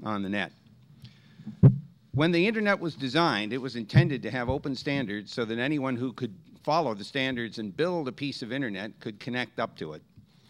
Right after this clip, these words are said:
And that design practice has led to rapid proliferation of multiple implementations and owners and operators of parts of the internet.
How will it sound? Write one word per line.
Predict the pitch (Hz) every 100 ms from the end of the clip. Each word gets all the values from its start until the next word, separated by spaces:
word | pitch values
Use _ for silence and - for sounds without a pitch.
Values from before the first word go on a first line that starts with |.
| - - _ _ _ _
And | 104
that | 107 117
design | 110 120 120 120
practice | - 123 117 - 92
has | 104 92
led | 101 107 95
to | 120 98 -
rapid | 78 113 110 101
proliferation | - 113 107 117 117 143 -
of | 117
multiple | 95 110 143 120 120 95 98 _ _
implementations | 117 - 110 101 120 147 - 123 104
and | 107 95
owners | 107 104 98
and | 101
operators | 95 92 90 90 90 85
of | 87
parts | - 95 -
of | 90
the | 95
internet. | 101 92 80